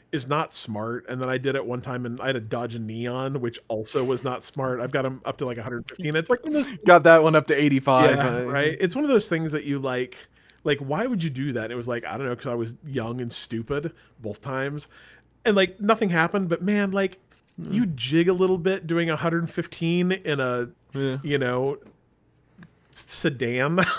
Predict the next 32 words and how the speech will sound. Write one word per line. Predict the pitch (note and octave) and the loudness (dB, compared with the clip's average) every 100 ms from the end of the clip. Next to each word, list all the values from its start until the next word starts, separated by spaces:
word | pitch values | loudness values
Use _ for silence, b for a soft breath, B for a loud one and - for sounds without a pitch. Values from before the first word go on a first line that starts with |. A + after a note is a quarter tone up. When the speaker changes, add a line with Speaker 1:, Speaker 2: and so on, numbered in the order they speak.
| - | 6
Speaker 1:
<laughs> | - A3+ | 6 0
Like, | F#3+ D#3+ D#3 | 2 0 0
you | G3 | -2
just | A3+ - | 0 0
die. | F#3+ D3+ G2+ A#2+ | 0 0 -4 -2
That | D3 - | -2 2
car | E3+ F3 | 4 6
goes | F3 E3+ | 4 2
Speaker 2:
Yeah, | C#3+ | 2
I | C3 | 6
Speaker 1:
airborne, | C#3 D#3 | 6 4
flips | D#3 E3+ F3 | 0 -2 0
eight | E3 | -2
times, | E3 C#3 C3+ C#3 C3+ | 0 0 0 -2 -4
and | C3+ | -4
you | B2 | -4
die. | A#2 F#2 D2 D2 - b b b b b | -6 -8 -10 -12 -16 b b b b b
Speaker 2:
I | - B2+ | -6 -2
got | B2+ A#2 | -2 -2
the | - A2+ A2+ | -2 -2 -2
Corolla | - B2+ A#2 A#2 G#2 | -4 -2 0 0 -2
up | - | -4
to | C3 | -6
a | A#2 | -4
hundred | C3 C3 A2+ | -4 -6 -6
and | G#2+ | -6
eleven | G#2+ A2 A2+ G2 | -4 -4 -4 -6
on | F#2+ | -6
the | F#2+ | -8
salt | - D#2+ | -8 -10
flats, | - D3+ D3+ D#3+ | -6 -4 -4 -4
Speaker 1:
Mm-hmm. | F3 | -4